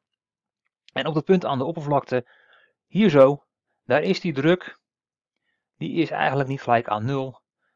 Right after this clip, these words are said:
want die druk hier zo aan de oppervlakte, die is gelijk aan de P atmosferisch. Dat is die,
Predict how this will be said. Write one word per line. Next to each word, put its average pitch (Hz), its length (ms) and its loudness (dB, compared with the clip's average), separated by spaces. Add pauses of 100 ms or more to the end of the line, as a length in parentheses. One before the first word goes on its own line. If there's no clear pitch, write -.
(180)
want 117 160 -8
die 120 100 -6
druk 120 240 -2
hier 123 200 -4
zo 104 260 -2
aan 104 100 -8
de 104 80 -8
oppervlakte, 104 680 -6 (2750)
die - 220 -10
is 127 80 -12
gelijk 110 260 -4
aan 104 100 -12
de 120 400 -8
P - 20 -20 (720)
atmosferisch. 135 840 -8 (340)
Dat 170 200 -6
is 165 200 -6
die, 151 280 -6